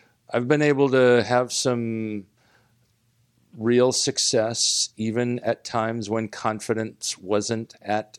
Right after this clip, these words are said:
its top. So I think for me, focus was one that was really big, to have a level of focus that, um, allowed me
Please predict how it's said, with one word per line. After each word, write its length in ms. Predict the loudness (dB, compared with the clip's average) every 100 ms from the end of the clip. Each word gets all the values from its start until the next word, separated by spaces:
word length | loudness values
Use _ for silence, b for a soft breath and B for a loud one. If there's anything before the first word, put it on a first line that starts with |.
| -4
its 460 | -4 -2 -4 -4 -10 b b b b -4
top. 520 | -2 -2 -4 -10 _
So 280 | -6 0 2
I 80 | 0
think 480 | -2 -4 -4 -10 -20 _
for 300 | _ -8 -6
me, 400 | -2 -2 -2 -4
focus 840 | -8 -4 0 0 -2 -4 -6 -12 -10
was 320 | -6 -6 -6
one 340 | -10 -10 -8 -8
that 180 | -4
was 260 | -4 -4 -6 -12
really 480 | -4 -2 -2 -6 -10 -4
big, 420 | 0 0 -4 -10
to 140 | -12 -12 _ -10
have 480 | -4 -2 -2 -6 _ b b b b b b -8
a 60 | -4
level 560 | -2 -2 -2 -4 -4
of 220 | -6 -6 -6
focus 760 | -6 -4 -2 -4 -4 -4 -6 -4
that, 340 | -4 -4 -10 _
um, 600 | -8 -8 -10 -14 -20 -20 _ _ b b b b b b b -16 -16 -4
allowed 600 | -2 0 2 2 2 0
me 880 | -4 -2 -2 0 0 0 -2 -4